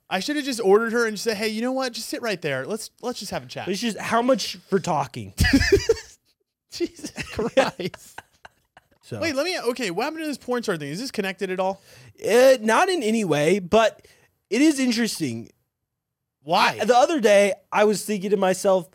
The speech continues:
Speaker 2: I was like, "Yo, how do porn stars, like, have sex on their, like, periods?"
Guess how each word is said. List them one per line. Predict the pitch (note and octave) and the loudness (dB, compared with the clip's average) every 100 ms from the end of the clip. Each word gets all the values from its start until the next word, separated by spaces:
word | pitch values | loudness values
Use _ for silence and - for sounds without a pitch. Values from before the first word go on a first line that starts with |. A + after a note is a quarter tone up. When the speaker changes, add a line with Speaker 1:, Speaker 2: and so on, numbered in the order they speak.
| _ _ _ - | _ _ _ -6
Speaker 2:
I | F3 | -2
was | F#3+ E3+ | -2 -2
like, | F#3+ F#3 E3 C#3+ _ _ | 0 0 -2 -6 _ _
"Yo, | D#3 F3 D3 A#2 G#2+ - _ _ _ _ _ _ _ _ | -2 0 0 -2 -10 -16 _ _ _ _ _ _ _ _
how | - - G#3+ C#4+ D#4 | -10 -2 4 4 4
do | C#4+ A#3 | -2 -6
porn | F3+ - F#3+ G3 F3+ | -6 -2 0 0 -2
stars, | - G3 F#3 F3 | -2 0 0 -2
like, | C3+ | -6
have | - D3 D3+ C#3 | -8 -8 -8 -8
sex | - C3 - B2 | -8 -10 -10 -12
on | A2+ | -10
their, | A2+ G#2+ G#2+ | -10 -10 -10
like, | A2+ G#2+ | -12 -12
periods?" | - F#3+ F#3+ F2 D#2+ - _ - | -10 -4 -4 -6 -14 -20 _ -20